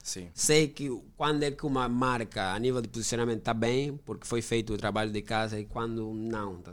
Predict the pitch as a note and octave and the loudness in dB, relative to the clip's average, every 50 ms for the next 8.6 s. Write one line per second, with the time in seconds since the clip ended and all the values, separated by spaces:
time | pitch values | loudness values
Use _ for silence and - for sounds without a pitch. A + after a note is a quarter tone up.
0 | F2+ F#2 F#2 F#2 G2 A2 A#2+ - - G2+ F#2+ F2+ E2+ - - - - - - - | -8 -6 -4 -2 -2 -2 -2 -4 -8 -10 -10 -10 -10 -12 -14 -18 -18 -18 -20 -20
1 | - - F#2+ G2 F#2+ A2 G#2 F#2+ E2+ - - G2 F#2+ - F#2+ G#2+ A2+ A2+ A2+ F#2+ | -14 -10 -8 -4 0 0 0 0 -2 -4 -6 -6 -6 -2 -2 -2 -2 -2 -4 -4
2 | - A2 A2 A2 A2 F#2+ F#2 F#2 - F#2+ G2 G2+ G2 F#2+ F#2 - - - F2+ F2 | -2 -2 -4 -2 -4 -4 -2 0 0 2 2 2 0 0 -2 -6 -6 -6 -4 -4
3 | E2+ E2 D#2+ D2 D2 - - - E2+ D#2+ D2 - _ _ _ _ _ _ _ _ | -4 -6 -8 -12 -14 -14 -14 -12 -12 -12 -14 -16 _ _ _ _ _ _ _ _
4 | _ _ _ _ _ _ _ _ _ _ - A#2 C3+ C3+ B2+ - G#2+ G2+ F#2 F#2+ | _ _ _ _ _ _ _ _ _ _ 0 2 2 2 2 2 0 0 -2 -4
5 | F#2 - A2 A2 - A2 F#2+ - - G2+ G2 G2 G2 F#2 - - F2+ F2 - G2 | -4 -4 -4 -2 -2 -2 -2 -2 -2 -2 -2 -2 -2 -4 -6 -6 -6 -6 -4 -4
6 | F#2+ F#2 F#2 F2+ F2+ F2+ F2 F2+ F2+ F2 F2 - - - - - - G2+ F#2+ F#2 | -4 -4 -4 -4 -6 -8 -8 -8 -8 -8 -10 -10 -12 -14 -12 -10 -8 -6 -6 -4
7 | F2+ - - F#2+ F#2+ F#2 F2 F#2 F#2+ F#2+ - - G2 F2+ F2+ F2 E2 D#2+ C#2+ C2 | -4 -4 -4 -4 -4 -6 -4 -6 -6 -8 -6 -4 -2 -2 0 0 -2 -4 -8 -10
8 | - - - - - - E2+ E2 D#2+ D#2+ E2+ G2+ | -14 -16 -18 -18 -20 -20 -20 -20 -20 -20 -20 -20